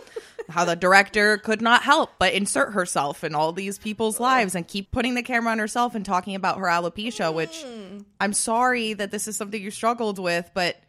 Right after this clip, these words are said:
Speaker 1: it, what,
Speaker 2: This isn't
Speaker 1: it, this has
Speaker 2: what it's
Speaker 1: nothing
Speaker 2: about.
Speaker 1: to do with what we're talking about. But I think also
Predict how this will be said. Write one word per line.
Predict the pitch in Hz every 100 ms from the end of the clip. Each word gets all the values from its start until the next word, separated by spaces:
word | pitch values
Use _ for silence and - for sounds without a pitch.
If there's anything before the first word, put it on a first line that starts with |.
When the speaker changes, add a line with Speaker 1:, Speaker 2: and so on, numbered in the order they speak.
| -
Speaker 1:
it, | 202
what, | 202 220
Speaker 2:
This | 269 269
isn't | 311 -
Speaker 1:
it, | 233
this | 262 254
has | 302
Speaker 2:
what | 226
it's | 269
Speaker 1:
nothing | 277 349 339
Speaker 2:
about. | 302
Speaker 1:
to | 254
do | 311
with | 277
what | 269
we're | -
talking | 427 403 453 453
about. | 254 202 - - - _ -
But | 233 226 - -
I | 233
think | 233 277 -
also | 277 - 233 196 180